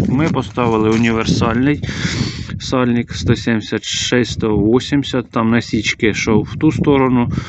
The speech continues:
що в другу. Він називається універсальний. Дорожна карта. Рекламу, так сказати, не даю. Ну, в магазині, це в другому магазині, сказали, що в отакій упаковці вони більш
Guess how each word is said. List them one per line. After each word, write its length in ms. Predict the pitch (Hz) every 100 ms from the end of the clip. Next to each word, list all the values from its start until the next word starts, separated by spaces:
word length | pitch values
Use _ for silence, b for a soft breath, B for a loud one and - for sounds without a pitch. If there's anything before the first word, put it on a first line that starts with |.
| B B
що 180 | - 123
в 80 | 120
другу. 520 | 110 107 101 101 104 92 B B -
Він 280 | 113 113 107
називається 640 | 117 110 104 113 120 -
універсальний. 680 | 107 110 110 - 104 123 101
Дорожна 460 | 101 110 113 - 110
карта. 540 | - 165 - - 101 - - -
Рекламу, 420 | 117 135 147 123
так 200 | 117 135
сказати, 380 | - - 117 110
не 80 | 120
даю. 380 | 139 170 196 214 B B B
Ну, 440 | - 120 127 135 117
в 80 | 110
магазині, 600 | 123 127 135 156 135 117
це 140 | - 113
в 80 | 110
другому 340 | 123 - 104
магазині, 540 | 104 107 101 104 101
сказали, 460 | 101 80 110 123 113
що 220 | 120 107
в 160 | 101 95
отакій 400 | 113 120 - 117
упаковці 600 | 104 113 - 143 117 -
вони 240 | 104 104
більш 400 | 107 113 107 -